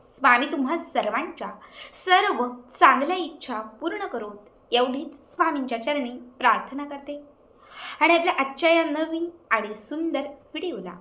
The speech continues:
पुन्हा एकदा नव्याने सुरुवात करते. फक्त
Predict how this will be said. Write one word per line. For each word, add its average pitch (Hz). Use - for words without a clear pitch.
पुन्हा 330
एकदा 370
नव्याने 254
सुरुवात 220
करते. 226
फक्त 392